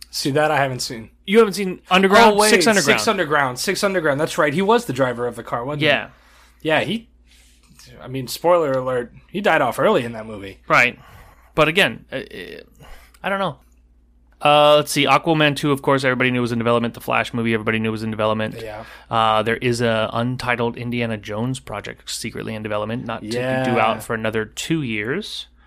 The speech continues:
Speaker 1: That's supposed to have Harrison Ford in it as well, right?
Speaker 2: There's no guarantees on it yet, sir.
Speaker 1: I don't, 'cause they've been talking about him coming back as Indiana Jones for a long time.
Speaker 2: Warner Brothers has greenlighted development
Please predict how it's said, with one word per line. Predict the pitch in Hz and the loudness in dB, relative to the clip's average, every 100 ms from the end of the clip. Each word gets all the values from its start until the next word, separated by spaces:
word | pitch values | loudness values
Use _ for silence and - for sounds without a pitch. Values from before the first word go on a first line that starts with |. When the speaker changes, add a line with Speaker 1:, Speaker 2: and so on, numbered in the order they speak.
| _ _ | _ _
Speaker 1:
That's | 151 170 | -2 0
supposed | 208 220 | -2 0
to | 226 | 0
have | 190 | 0
Harrison | 202 196 202 | -2 -4 -6
Ford | - 208 190 | -2 0 0
in | 185 | -2
it | |
as | 175 156 | -4 -4
well, | 214 135 | -4 -4
right? | 160 - | -8 -10
Speaker 2:
There's | - - | -18 -18
no | 127 117 113 120 135 | -12 -4 -2 2 2
guarantees | 143 147 151 151 131 113 | 2 0 0 -2 -2 -2
on | 110 107 | -6 -10
it | 104 | -10
yet, | 110 113 | -10 -10
sir. | - 117 117 120 127 127 - _ - | -10 -8 -6 -6 -8 -12 -20 _ -12
Speaker 1:
I | 123 | -6
don't, | 160 143 | -4 -4
'cause | 151 | -2
they've | 147 196 | 0 2
been | 214 143 | 0 0
talking | 165 190 139 | 0 0 -2
about | 135 131 - _ - | -2 -2 -4 _ -12
him | 151 151 | -8 -6
coming | 151 131 | -4 -4
back | 135 135 131 | -2 -4 -4
as | 117 | -8
Indiana | 131 131 120 110 | -6 -8 -8 -8
Jones | 135 135 | -6 -8
for | - | -10
a | 92 | -12
long | 98 135 123 | -8 -8 -8
time. | - 101 87 - | -12 -16 -18 -4
Speaker 2:
Warner | 127 135 | 0 2
Brothers | 131 131 127 127 123 | 4 4 2 -2 0
has | 123 113 110 - - 117 | 2 2 2 -2 -4 -4
greenlighted | 127 131 120 117 113 | 0 2 4 2 0
development | 110 117 117 120 123 131 | 0 2 2 0 -2 -4